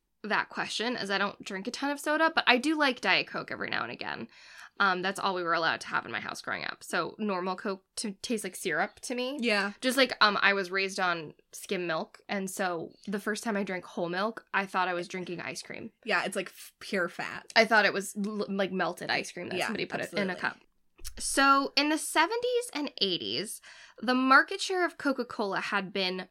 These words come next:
Speaker 1: dropping a little bit. So, like, the fifties, after World War Two, they were really, really popular,
Speaker 2: Mm-hmm.
Speaker 1: all American.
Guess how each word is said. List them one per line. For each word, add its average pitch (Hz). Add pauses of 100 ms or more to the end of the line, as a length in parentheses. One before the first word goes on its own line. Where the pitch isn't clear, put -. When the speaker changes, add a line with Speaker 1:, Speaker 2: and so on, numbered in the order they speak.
Speaker 1:
dropping -
a -
little 85
bit. - (540)
So, -
like, 196
the 208
fifties, 269
after 214
World 214
War 196
Two, 202
they 185
were 175
really, 185
really 175
popular, 160
Speaker 2:
Mm-hmm. -
Speaker 1:
all 180
American. 170